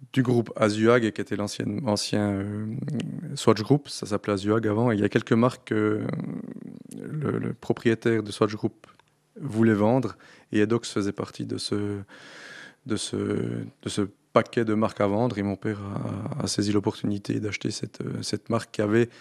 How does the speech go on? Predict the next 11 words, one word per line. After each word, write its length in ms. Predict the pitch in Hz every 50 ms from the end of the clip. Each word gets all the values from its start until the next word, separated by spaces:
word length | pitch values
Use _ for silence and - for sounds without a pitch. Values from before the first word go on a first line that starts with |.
| - - - - - - - - - _ - -
euh, 380 | - 101 101 101 101 101 101 104
dans 160 | 101 107 107
les 220 | 104 107 104 107
années, 400 | 107 107 107 107 107 107 110 107
euh, 480 | 104 101 98 98 98 101 101 98 98 98 98
soixante, 580 | 98 - - - 104 95 - - 107 110 - -
septante, 480 | 107 101 - - 113 113 113 - -
une, 120 | 98 101 101
une 300 | 107 107 98 98 98 101
grande 240 | 101 104 107 104 104
notoriété. 540 | 101 98 - 98 98 107 - - 104 92